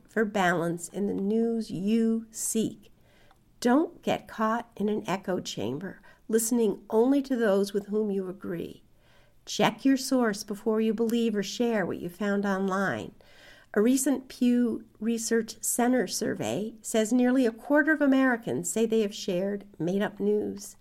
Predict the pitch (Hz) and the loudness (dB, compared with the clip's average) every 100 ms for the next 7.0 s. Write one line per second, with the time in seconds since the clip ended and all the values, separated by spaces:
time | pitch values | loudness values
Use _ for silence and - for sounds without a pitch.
0 | _ - - - - 208 208 269 285 262 | _ -20 -20 -6 0 2 4 4 4 4
1 | - 226 233 226 220 196 - 185 165 185 | 2 2 2 0 -2 -2 -2 -4 -4 -4
2 | - 277 277 254 240 - - - - 285 | 0 4 4 4 0 -4 -20 -20 -2 2
3 | 277 277 254 247 240 - - - 339 330 | 4 4 6 6 4 2 -4 2 4 4
4 | 302 294 285 277 226 254 254 - 233 233 | 4 2 4 4 4 2 2 0 2 4
5 | 226 226 214 202 - 233 170 - - 220 | 4 2 0 -4 0 0 0 -4 -6 -6
6 | - 254 247 262 240 247 240 214 190 - | -6 -6 -2 -2 -2 -2 -2 -2 -2 -6